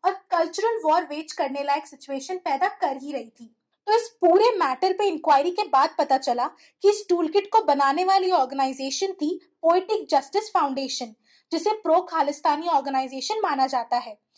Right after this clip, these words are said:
अब एक और बड़ा सवाल ये भी है कि क्या ये पहली बार हुआ है कि ऐसा कोई टूलकिट बनाया गया हो? नहीं, इससे पहले भी कई बड़े प्रोटेस्ट में, जैसे ट्वेंटी नाइनटीन का हांगकांग प्रोटेस्ट,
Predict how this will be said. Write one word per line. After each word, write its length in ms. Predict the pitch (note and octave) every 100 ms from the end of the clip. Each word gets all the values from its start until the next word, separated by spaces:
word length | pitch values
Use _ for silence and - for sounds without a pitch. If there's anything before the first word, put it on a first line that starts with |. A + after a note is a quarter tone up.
| _ -
अब 140 | F#4+
एक 200 | E4 F4+
और 200 | F4 G#4
बड़ा 200 | G#4 F4
सवाल 380 | F#4 F#4 D4 E4
ये 220 | C#4+ B3+ B3+
भी 140 | F4 F#4
है 120 | B3+ C#4 _ - _ G4+
कि 140 | G4+
क्या 120 | G4 G4
ये 140 | G4+ A#4+ -
पहली 300 | - D#4 G#4
बार 260 | G#4 G#4+
हुआ 200 | G4+ A4
है 200 | G4+ E4+ - _ _ -
कि 80 | F#4+ D4
ऐसा 260 | D4 G4
कोई 180 | G4+ G#4 G#4+
टूलकिट 380 | E4+ D#4 D#4 E4+
बनाया 300 | C#4 C4+ C#4 E4
गया 220 | F4+ F4
हो? 280 | C#4 A3 _ _ _ _ -
नहीं, 300 | D4 B3 A3 _ _ _
इससे 280 | D#4 - A4+ A#4
पहले 320 | D#4 D4+ F4
भी 140 | F#4+ G4+ - E4+
कई 240 | E4+ G#4 -
बड़े 220 | C#4 F4+
प्रोटेस्ट 560 | G4 D4+ C4 E4+ F4+ -
में, 140 | A#3 - _ _ -
जैसे 200 | D4+ F#4
ट्वेंटी 380 | F#4 D#4 D4+ F4+
नाइनटीन 440 | F4 D#4 D4+ E4+
का 120 | E4 F4+ D#4
हांगकांग 380 | B3+ B3 D4+ D4+
प्रोटेस्ट, 560 | D4+ B3+ C4 C4+ -